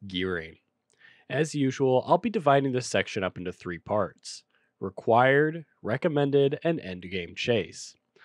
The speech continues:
For this build, the required gear will get you deep into maps, with pretty much all white and yellow ones falling over easily.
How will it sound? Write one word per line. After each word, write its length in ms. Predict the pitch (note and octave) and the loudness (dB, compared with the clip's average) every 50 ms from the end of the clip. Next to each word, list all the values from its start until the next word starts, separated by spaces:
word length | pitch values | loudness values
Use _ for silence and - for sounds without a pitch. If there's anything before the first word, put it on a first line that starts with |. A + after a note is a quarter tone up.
| _ _ _ | _ _ _
For 160 | _ - C#3 | _ -6 -2
this 220 | C3 D#3 G3 G3 - | 0 2 0 0 0
build, 440 | - - G2+ F#2+ F#2 F#2+ G2+ A2 | -2 0 2 2 2 0 -2 -2
the 100 | A#2 A2+ | -4 -4
required 560 | A#2+ B2+ - - - C3+ C#3+ E3+ F#3+ F3 C3+ - | -4 -4 -4 -2 2 4 6 6 6 4 0 -4
gear 260 | - G2 G2 G2 F#2 | -6 -4 -4 -4 -2
will 140 | F#2+ A2+ A#2 | -2 -2 -2
get 160 | A2+ B2+ G#2+ | -2 -2 -2
you 160 | C3+ C3 A2 | -2 -6 -6
deep 320 | A2 - B2+ E3 E3+ - | -6 -6 -6 -4 -4 -4
into 160 | F3+ F3+ F3 E3+ | -4 -2 -2 -2
maps, 560 | C#3+ G#2 F#2+ F2 F2 F2+ - - - - - | 0 0 0 0 0 -2 -4 -8 -12 -8 -8
with 160 | D3 - - | -8 -6 -2
pretty 180 | - E3+ E3+ E3 | 0 0 2 2
much 240 | E3 E3 D#3+ - - | 2 2 0 0 0
all 260 | - C3 C#3+ E3 E3+ | 4 6 6 6 6
white 280 | C#3 G#2+ G#2+ A2 A2+ G2+ | 6 4 4 4 2 0
and 160 | A#2 G#2 G2 | -4 -4 0
yellow 240 | G#2 A#2 B2+ A2+ G2 | 2 4 4 4 2
ones 360 | F#2 F#2+ F#2+ F#2 F#2 G2+ - | 0 -2 -2 -4 -4 -6 -8
falling 360 | - - F2 F2 E2+ E2+ E2+ | -6 -4 -4 -2 -2 -4 -4
over 240 | F2 E2+ E2 - E2+ | -8 -10 -12 -12 -12
easily. 540 | E2 F#2+ A2 A#2+ A#2 A2+ F2+ D#2+ D#2 D#2 - | -8 -6 -4 -4 -4 -4 -6 -8 -10 -14 -16